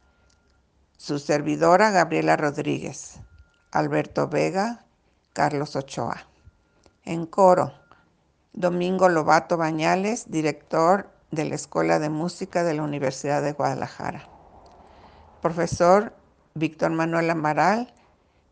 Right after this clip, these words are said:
director del coro, y profesor Roberto Morales,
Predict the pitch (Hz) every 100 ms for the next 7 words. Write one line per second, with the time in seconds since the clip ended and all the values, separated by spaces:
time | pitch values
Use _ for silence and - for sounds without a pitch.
0 | _ _ _ 165 165 160 160 165 165 160
1 | - 180 196 208 240 240 - - 160 165
2 | 180 165 170 160 160 - 175 151 139 131
3 | - 131 - -